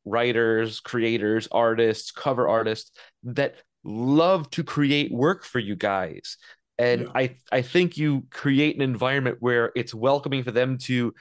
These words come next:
Speaker 1: let their imaginations go wild and have fun with it. And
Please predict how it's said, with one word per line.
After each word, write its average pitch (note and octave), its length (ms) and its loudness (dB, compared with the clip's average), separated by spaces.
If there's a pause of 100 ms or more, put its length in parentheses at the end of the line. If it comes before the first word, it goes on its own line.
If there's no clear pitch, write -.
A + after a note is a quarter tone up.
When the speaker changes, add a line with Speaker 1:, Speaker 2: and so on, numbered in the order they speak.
(200)
Speaker 1:
let B2+ 260 0
their B2 160 2
imaginations A#2 720 -2
go A2+ 180 2
wild A2+ 500 0
and G2+ 80 -6
have G#2 160 -4
fun A#2 340 -4
with A#2+ 160 -4
it. D3+ 200 -2 (420)
And A#2 320 -4